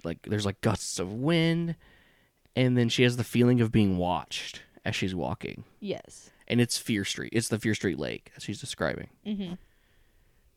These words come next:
Speaker 1: And then she wakes up in her front lawn again. And now we're at the prologue.
Speaker 2: Yes.
Speaker 1: That was all leading up to the prologue.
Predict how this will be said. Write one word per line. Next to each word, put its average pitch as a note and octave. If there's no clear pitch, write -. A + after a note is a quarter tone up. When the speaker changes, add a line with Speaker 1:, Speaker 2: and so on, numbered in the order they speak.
Speaker 1:
And A#2+
then A#2
she B2
wakes A#2
up C3+
in B2
her A#2
front A#2
lawn G#2+
again. F#2
And F#2+
now G#2+
we're A2
at G2+
the G#2+
prologue. E2
Speaker 2:
Yes. F3
Speaker 1:
That A2+
was B2
all A2+
leading G#2+
up F#2
to -
the F2
prologue. C#2